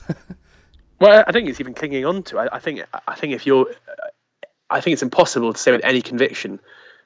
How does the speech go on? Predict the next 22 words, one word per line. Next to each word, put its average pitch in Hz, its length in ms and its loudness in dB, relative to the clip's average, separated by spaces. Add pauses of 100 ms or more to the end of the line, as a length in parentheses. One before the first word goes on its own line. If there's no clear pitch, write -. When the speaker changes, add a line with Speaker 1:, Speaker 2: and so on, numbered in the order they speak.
Speaker 2:
that 113 120 -4
Bradford, 117 520 2 (220)
um, 110 400 2 (140)
will 120 280 -4
put 123 160 -4
on 117 120 4
a 113 60 -2
show 120 160 2
away 117 160 4
from - 160 -10
home, 117 200 0
regardless 127 400 4
of - 60 -16
positivity, 113 580 -4
regardless 117 500 0
of, 110 160 -4 (440)
of 120 120 -2
the 113 60 -8
personnel. 117 640 2
I 107 40 -4
mean, 110 160 -6 (340)
the, - 300 -14